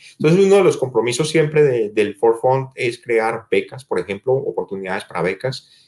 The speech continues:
y, y estar en la comunidad de tal forma de que cuando se están graduando los, los,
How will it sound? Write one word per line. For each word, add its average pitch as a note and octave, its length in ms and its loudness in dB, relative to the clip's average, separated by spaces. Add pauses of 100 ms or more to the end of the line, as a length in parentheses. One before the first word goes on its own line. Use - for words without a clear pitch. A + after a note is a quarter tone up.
(200)
y, G2+ 640 2 (160)
y G2+ 400 0
estar F#2+ 220 4
en B2 100 2
la B2 120 0
comunidad G#2+ 400 2
de A#2 80 2
tal A2+ 120 0
forma A#2+ 280 0
de B2 80 0
que G#2+ 120 -2
cuando G2+ 320 0
se - 140 -10
están B2 160 -6
graduando D3+ 460 4
los, F#2+ 260 -6
los, - 480 -6